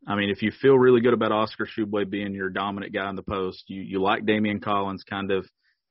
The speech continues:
replacing the things that Isaiah Jackson done. You don't know exactly what he will be.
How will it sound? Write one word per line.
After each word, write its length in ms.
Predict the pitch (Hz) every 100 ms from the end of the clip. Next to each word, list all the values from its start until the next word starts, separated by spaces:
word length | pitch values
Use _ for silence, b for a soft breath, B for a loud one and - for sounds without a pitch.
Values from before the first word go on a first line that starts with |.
| _ -
replacing 720 | - 123 113 113 107 104 -
the 80 | 101
things 300 | 113 107 98
that 100 | 101
Isaiah 320 | 104 98 98
Jackson 420 | 98 98 - 95
done. 300 | 90 87 98 _
You 100 | 101
don't 200 | 107 95
know 160 | 101 98
exactly 420 | 95 101 - 98
what 360 | 101 101 110
he 180 | 104 123
will 160 | 107 85
be. 320 | 87 85